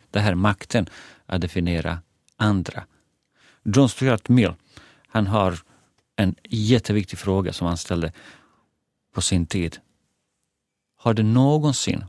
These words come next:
funnits någon dominans som inte förefallit naturlig för den dominerande?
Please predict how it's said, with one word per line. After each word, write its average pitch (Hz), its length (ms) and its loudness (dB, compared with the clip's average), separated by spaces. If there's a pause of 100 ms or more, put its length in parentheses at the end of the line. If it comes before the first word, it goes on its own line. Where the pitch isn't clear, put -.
funnits - 600 0 (100)
någon 104 720 0 (200)
dominans 101 760 -2 (100)
som 104 320 -2
inte 110 400 -2
förefallit 92 880 -4 (640)
naturlig 98 760 0 (160)
för - 160 -4
den 82 320 -2
dominerande? 85 680 -2